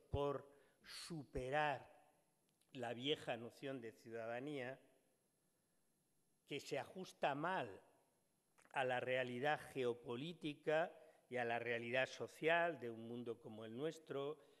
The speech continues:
que no solo es global y multicultural, sino que es un mundo en el que los poderes reales ya no son, ya no están definidos en los viejos términos de las categorías estatal nacionales,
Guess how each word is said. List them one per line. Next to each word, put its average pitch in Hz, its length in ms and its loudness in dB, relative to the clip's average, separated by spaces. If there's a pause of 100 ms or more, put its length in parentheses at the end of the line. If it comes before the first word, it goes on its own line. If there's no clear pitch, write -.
(260)
que 127 140 -6
no 131 140 -4
solo 135 340 0
es 127 400 2
global 123 640 4
y 117 360 -4 (920)
multicultural, 139 1300 2 (760)
sino 127 320 -2
que 131 100 0
es 135 160 -2
un 135 100 0
mundo 151 280 0
en 123 120 2
el 120 200 -4
que 123 160 2
los 123 360 0 (200)
poderes 139 680 4
reales 123 640 0
ya 120 180 0
no 120 140 -6
son, 139 400 -2 (640)
ya 131 160 4
no 127 80 -2
están 131 320 0
definidos 131 640 -2
en 113 100 -6
los 113 260 -6
viejos 131 440 -6
términos 127 520 -2
de 117 100 -8
las 113 160 -8
categorías 117 580 -8
estatal 127 440 -8
nacionales, 143 800 -4